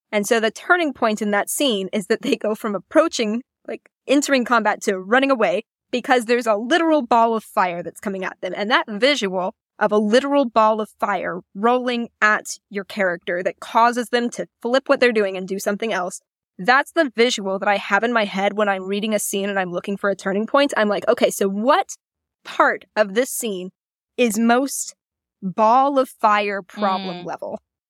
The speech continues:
Speaker 1: And so when I read this scene, the ball of fire that I saw in this scene is this woman who walks up and screams at her, "You're a murderer." I was like, "That's, that's a ball of fire
Speaker 2: Mm-hmm.
Speaker 1: right there." And so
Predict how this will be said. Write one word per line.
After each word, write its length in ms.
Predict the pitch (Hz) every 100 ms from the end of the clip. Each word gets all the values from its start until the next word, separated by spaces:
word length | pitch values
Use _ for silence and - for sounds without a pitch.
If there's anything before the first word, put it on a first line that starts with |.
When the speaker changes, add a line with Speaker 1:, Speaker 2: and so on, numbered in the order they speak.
| _ -
Speaker 1:
And 160 | 254 233
so 220 | - 247
when 220 | 247 247 -
I 480 | 233 240 269 302 339 _ _ _ -
read 240 | 247 233
this 180 | 220 208
scene, 540 | - 370 302 180 175 202 _ _ -
the 100 | 233
ball 400 | 185 233 269 277
of 100 | 240
fire 460 | - 233 247 196 180
that 100 | 185
I 80 | 175
saw 300 | - 208 208
in 160 | 196
this 160 | 180 -
scene 460 | - 233 202 170 - _ -
is 120 | 208
this 180 | 214 208
woman 260 | 226 277
who 160 | 214 196
walks 400 | 185 202 214 -
up 160 | 208
and 140 | 185 170
screams 560 | - - 226 277 277
at 120 | 208 185
her, 260 | 190 180 - -
"You're 280 | 208 240 247
a 60 |
murderer." 600 | 190 190 233 170 147 156 - _ _ -
I 100 | 196
was 180 | 185 -
like, 140 | 190
"That's, 440 | 277 339 - - -
that's 200 | - 277
a 40 | 254
ball 220 | 226 202
of 80 | 190
fire 260 | 262 240
Speaker 2:
Mm-hmm. 80 | 190
Speaker 1:
right 160 | 180 156
there." 260 | 226 185 180 _ _ _ -
And 200 | 247 233
so 580 | - - 302 233 202